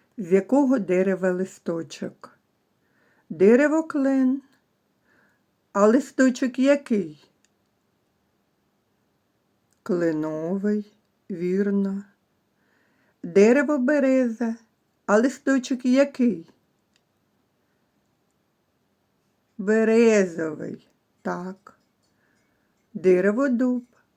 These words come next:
А листочок який? Дубовий.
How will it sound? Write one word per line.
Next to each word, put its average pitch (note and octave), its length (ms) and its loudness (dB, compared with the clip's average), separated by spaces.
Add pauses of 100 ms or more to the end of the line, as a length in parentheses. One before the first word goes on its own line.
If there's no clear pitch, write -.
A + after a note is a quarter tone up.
(260)
А G#3 120 -2
листочок C4 680 0
який? B3 680 0 (3000)
Дубовий. G#3+ 1200 0